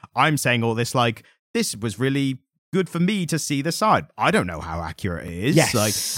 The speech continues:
Speaker 1: I, it lo-, it seems accurate with my limited experience and naivete.
Speaker 2: Yeah, and if the, you know, I mean, I've dealt with a lot of trans people in my time and been friends with a bunch, and,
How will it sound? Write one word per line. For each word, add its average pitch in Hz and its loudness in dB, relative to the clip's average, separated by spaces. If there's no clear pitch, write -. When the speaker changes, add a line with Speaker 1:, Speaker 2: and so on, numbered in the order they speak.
Speaker 1:
I, 123 2
it 110 -4
lo-, 104 -4
it 143 -2
seems 175 4
accurate 107 0
with 110 -2
my 110 4
limited 104 -2
experience 101 0
and 95 0
naivete. 101 -4
Speaker 2:
Yeah, 190 6
and 175 4
if 180 2
the, 117 2
you 185 6
know, 117 4
I 139 0
mean, 139 2
I've 131 2
dealt 139 8
with 120 2
a 120 6
lot 110 4
of 107 -2
trans 113 0
people 107 -2
in 101 -2
my 101 0
time 107 0
and 101 0
been 101 -8
friends 104 0
with 101 -4
a 90 -6
bunch, 107 -4
and, 113 0